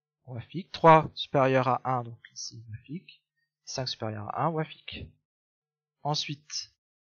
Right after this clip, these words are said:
deux supérieur à strictement à un. Donc là, il y en aura Victor qui va gagner,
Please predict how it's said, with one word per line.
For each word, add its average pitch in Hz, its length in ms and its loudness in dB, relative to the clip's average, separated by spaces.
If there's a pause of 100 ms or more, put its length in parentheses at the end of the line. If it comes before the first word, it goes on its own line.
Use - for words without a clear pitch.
(240)
deux 208 420 6 (380)
supérieur 180 880 6
à 180 240 0
strictement 175 560 2
à 180 60 4
un. 135 240 -4 (140)
Donc 117 120 -16
là, 160 100 0
il 151 40 -2
y - 20 -4
en 135 80 -6
aura 123 200 -2
Victor 131 480 -2
qui 139 120 -14
va 131 60 -6
gagner, 123 480 -10